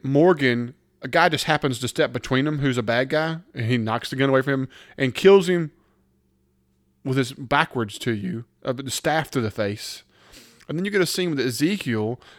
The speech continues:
and Carol walking around, and Carol turns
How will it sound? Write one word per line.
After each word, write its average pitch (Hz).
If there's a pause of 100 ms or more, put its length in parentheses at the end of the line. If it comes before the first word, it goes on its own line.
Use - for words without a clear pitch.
and 139
Carol 185
walking 113
around, 113 (400)
and 208 (460)
Carol 262
turns 165